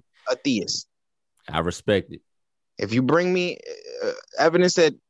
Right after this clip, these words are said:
Speaker 2: you know, there are horses out there that got fucking horns on their head, I'll accept unicorns exist. That's how this shit works. That's how facts work.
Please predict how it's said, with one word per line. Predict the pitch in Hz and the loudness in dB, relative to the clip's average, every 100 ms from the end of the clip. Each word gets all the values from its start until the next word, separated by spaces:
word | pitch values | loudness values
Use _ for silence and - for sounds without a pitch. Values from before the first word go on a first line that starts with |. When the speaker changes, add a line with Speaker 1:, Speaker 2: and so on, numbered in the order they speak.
| - | -14
Speaker 2:
you | - 139 | -2 2
know, | 139 135 | 4 4
there | 135 | 2
are | 127 | 4
horses | 170 180 170 170 | 4 4 4 2
out | 170 | 4
there | 170 | 4
that | 170 160 | 4 4
got | 156 147 | 0 -2
fucking | 175 165 175 175 | -4 -2 -4 -6
horns | 202 180 139 | -4 -4 -4
on | |
their | 123 110 | -4 -6
head, | 110 101 - | -6 -6 -2
I'll | 104 123 - _ - | 0 0 -4 _ -6
accept | 127 - 160 - | -4 -2 -2 -4
unicorns | 165 190 190 208 202 208 | -8 -8 -6 -6 -6 -8
exist. | 196 339 - - _ _ _ - | -6 -6 -6 -10 _ _ _ -4
That's | 123 123 | -2 0
how | 165 | 2
this | 175 170 | 2 2
shit | 196 | 2
works. | 175 247 - - - _ _ | 4 2 0 -6 -14 _ _
That's | - 139 | -4 0
how | 170 | 0
facts | - 214 214 | 2 0 0
work. | 139 127 | -6 -6